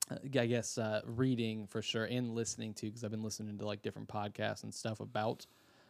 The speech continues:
uh, if it was, you know, looking for things for Elijah specifically before,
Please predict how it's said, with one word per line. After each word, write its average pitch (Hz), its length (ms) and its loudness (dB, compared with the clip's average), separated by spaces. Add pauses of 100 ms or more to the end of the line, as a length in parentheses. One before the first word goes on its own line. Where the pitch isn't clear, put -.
(160)
uh, 113 540 6
if 120 160 0
it 110 100 4
was, 110 360 2
you 120 60 0
know, 107 100 2
looking 117 260 0
for 110 100 -2
things 110 260 -2
for 110 100 -2
Elijah 120 300 6
specifically 202 500 4
before, 165 520 4